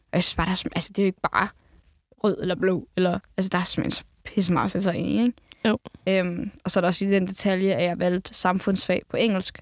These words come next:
Speaker 1: Jeg har valgt den linje, der hedder international. Så alle mine fag er på engelsk. Så når jeg lærer om et nyt parti, så lærer jeg det ikke, jeg lærer ikke om det på dansk. Jeg lærer om det på engelsk. Så nogle gange, så skal jeg lige hjem og sådan, "Hvad fanden betyder det der?" Og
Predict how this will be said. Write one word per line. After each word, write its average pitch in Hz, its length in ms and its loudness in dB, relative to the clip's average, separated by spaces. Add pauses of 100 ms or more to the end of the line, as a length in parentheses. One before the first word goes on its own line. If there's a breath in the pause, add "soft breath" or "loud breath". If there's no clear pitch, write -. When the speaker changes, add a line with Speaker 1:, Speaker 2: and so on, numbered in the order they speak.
(100)
Speaker 1:
Jeg 196 80 0
har 185 40 0
valgt 190 240 2
den 185 140 2
linje, 196 280 2
der 196 80 2
hedder 185 200 2
international. 190 600 0 (920)
Så - 140 -6
alle 196 200 2
mine 208 140 2
fag 185 200 0
er 113 80 2
på - 180 -8
engelsk. - 500 0 (400 loud breath)
Så 180 320 0
når 185 100 -2
jeg 190 160 2
lærer 208 300 2
om 185 140 0
et 190 120 -2
nyt 196 140 2
parti, - 400 -2
så - 140 -4
lærer 196 180 2
jeg 196 120 2
det 196 40 4
ikke, - 220 -4 (160)
jeg 190 140 2
lærer 202 200 2
ikke 202 140 0
om 175 100 -2
det 185 80 -4
på - 80 -4
dansk. 208 440 0
Jeg 202 160 0
lærer 175 160 2
om 180 100 -6
det 185 100 -6
på - 80 -4
engelsk. 190 380 0 (540 soft breath)
Så - 100 -6
nogle 226 160 2
gange, 202 120 0
så 202 100 -2
skal 208 180 -2
jeg 190 60 2
lige 214 180 2
hjem 202 320 0
og 180 160 -2
sådan, - 160 2
"Hvad - 240 -6 (140)
fanden 190 200 2
betyder - 360 -2
det 196 200 -2
der?" 185 140 0
Og 180 200 0